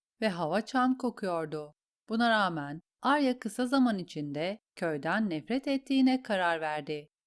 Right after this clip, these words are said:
Köylüler korkaktı. Tazının yüzüne bile bakamıyorlardı. Bazı kadınlar Arya'ya elbise giydirmeye çalışmış ve onu iğne işi yapmaya zorlamıştı. Ama onlar Lady Smallwood değildi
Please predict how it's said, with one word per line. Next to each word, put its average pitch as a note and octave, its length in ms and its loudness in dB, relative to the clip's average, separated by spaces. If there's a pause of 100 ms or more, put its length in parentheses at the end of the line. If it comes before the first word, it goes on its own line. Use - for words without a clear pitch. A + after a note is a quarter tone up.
(180)
Köylüler G3 640 0
korkaktı. B3 800 -2 (260)
Tazının E3+ 500 -2
yüzüne D#3+ 420 -4
bile D4+ 200 -2
bakamıyorlardı. E3+ 1040 0 (460)
Bazı A3+ 360 4
kadınlar D#3 600 -4 (220)
Arya'ya C#4+ 500 2
elbise G3 460 -2
giydirmeye C4 600 0
çalışmış D#3 680 -8 (180)
ve A3+ 120 2
onu F3+ 400 -2
iğne F#3 380 2
işi D#4 180 -2
yapmaya C#4+ 460 4
zorlamıştı. D#3+ 760 -2 (340)
Ama G#3+ 320 2
onlar E3+ 300 0
Lady G3 340 -2
Smallwood C4 680 0
değildi E3+ 600 -2